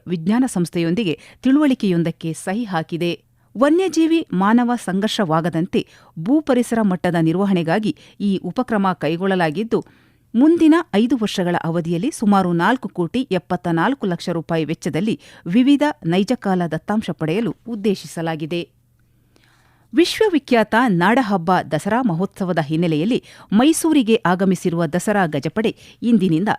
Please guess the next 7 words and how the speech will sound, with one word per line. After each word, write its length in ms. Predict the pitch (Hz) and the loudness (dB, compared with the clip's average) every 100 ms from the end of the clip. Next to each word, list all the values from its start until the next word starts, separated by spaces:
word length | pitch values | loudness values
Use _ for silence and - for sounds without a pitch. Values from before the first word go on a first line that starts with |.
| _ 240 | _ -4
ತಾಲೀಮು 520 | 277 240 170 160 156 - | -2 0 0 -2 -4 -4
ಆರಂಭಿಸಿವೆ. 600 | 214 160 156 175 160 165 _ _ _ - - | -2 -2 -4 -4 -2 -2 _ _ _ -20 -2
ಕಾಡಿನಿಂದ 500 | 254 320 359 320 240 285 | 2 2 4 4 6 4
ನಾಡಿಗೆ 480 | 226 165 214 247 220 - | 4 4 2 2 0 0
ಆಗಮಿಸಿರುವ 520 | 180 165 - 170 160 | -2 -2 -2 -4 -4
ಗಜಪಡೆ 500 | 151 147 165 214 - - - - | -4 -6 -4 -4 -6 -10 -14 -2
ವಿಶ್ವ 280 | 269 - | -2 0